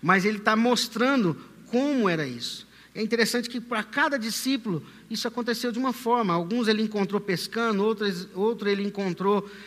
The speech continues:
é, fazendo serviço público. Então, pra cada uma, pra cada um deles, ele faz uma abordagem, ele faz um recrutamento muito intencional,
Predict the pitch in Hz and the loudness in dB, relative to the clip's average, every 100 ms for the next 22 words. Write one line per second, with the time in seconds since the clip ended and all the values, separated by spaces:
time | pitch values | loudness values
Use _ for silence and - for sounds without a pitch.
0 | - 175 185 165 - - - 175 214 208 | -6 0 2 2 -2 -6 -2 2 2 2
1 | 202 190 - 165 - 233 214 165 - 123 | 0 -2 -4 -6 -2 0 2 -2 -4 -14
2 | - - - - - - 220 226 214 - | -18 -20 -20 -20 -10 -4 -2 0 -2 4
3 | 247 269 240 247 277 180 131 - - 196 | 4 6 4 2 2 0 0 -6 -4 2
4 | 247 262 269 233 220 262 185 - - - | 2 2 2 4 6 6 2 -2 -6 -10
5 | - 220 233 - - - 226 247 226 233 | -4 -2 -2 -6 -14 -4 0 2 2 2
6 | 220 196 160 151 190 196 175 165 226 220 | 2 2 0 4 4 4 0 0 2 2
7 | 220 208 208 208 185 170 220 226 - - | 2 0 -2 -2 -2 2 2 0 -8 -20
8 | - - 220 285 320 294 254 240 226 190 | -20 -6 2 4 4 2 2 2 2 4
9 | 233 262 | 4 4